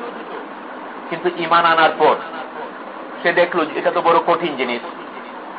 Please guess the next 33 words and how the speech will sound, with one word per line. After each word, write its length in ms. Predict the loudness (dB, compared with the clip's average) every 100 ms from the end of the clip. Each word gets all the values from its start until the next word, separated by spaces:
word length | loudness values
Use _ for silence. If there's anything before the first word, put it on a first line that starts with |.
| -12 2
এ 80 | 4 4
পথে 220 | 2 4
গেলে 180 | 4 4
খুব 200 | 4 2 4
কষ্ট 220 | 2 4
করতে 280 | 4 4 6
হয়, 240 | 6 6 4 -10 -10 -10 -10 -6 6
আরামের 380 | 8 8 4 0
জিন্দেগি 380 | -2 -2 2 6
আর 120 | 6 6
থাকে 220 | 4 6
না, 120 | 4 2 -4 -10 -10 0
এতদিন 380 | 2 4 4 4 4
পরিবার 380 | 4 6 8 6 6
পরিজন 360 | 2 4 4 2
নিয়ে 220 | 2 2
সুখে 360 | 2 0 2 0
শান্তিতে 460 | 4 2 2 -2 0
ছিলাম, 320 | 4 6 6 4 -10 -12 -10 -10 -10 -6 6
ধন 180 | 6 6
সম্পদ 380 | 4 2 6 6 6
প্রাচুর্য 420 | 6 6 4 2 2 2
ছিল, 180 | 4 6 4 2 -10 -12 2
বাড়িঘর, 460 | 8 8 8 6 6 4 -6
নিরাপদ 440 | 2 6 8 8 6 8
বাড়িঘর 380 | 6 8 4 4
ছিল, 180 | 4 6 6 4 -6 -10 -6 2
এ 80 | 2
সবগুলো 460 | 6 6 6 4 0
নিয়ে 160 | 0
ভাবনায় 420 | 4 4 6 4 6
পড়ে 180 | 4
যায়। 200 | 6 4